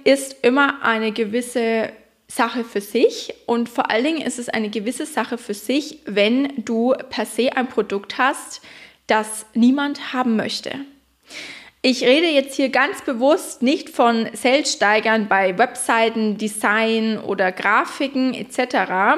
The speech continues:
beziehungsweise Coachings, Mentorings oder Life-Coaches, weil jeder möchte das, wenn er an einem gewissen Problem in seinem Leben gerade hängt, wenn er zum Beispiel mit Design nichts am Hut haben möchte, wenn er seine Führungsqualitäten verbessern möchte, et cetera.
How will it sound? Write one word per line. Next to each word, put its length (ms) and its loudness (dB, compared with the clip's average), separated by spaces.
beziehungsweise 760 0
Coachings, 840 0
Mentorings 840 0
oder 500 0
Life-Coaches, 1040 -2
weil 220 4
jeder 260 4
möchte 340 0
das, 560 0
wenn 280 2
er 400 0
an 340 -4
einem 240 -2
gewissen 340 -4
Problem 400 0
in 100 -4
seinem 280 -6
Leben 240 -6
gerade 380 -6
hängt, 500 -2
wenn 160 -4
er 140 -6
zum 120 -4
Beispiel 300 -2
mit 240 -4
Design 400 0
nichts 240 0
am 220 -2
Hut 320 0
haben 260 2
möchte, 400 0
wenn 140 -4
er 100 -4
seine 260 -6
Führungsqualitäten 1080 -2
verbessern 560 -4
möchte, 280 -6
et 160 -10
cetera. 440 0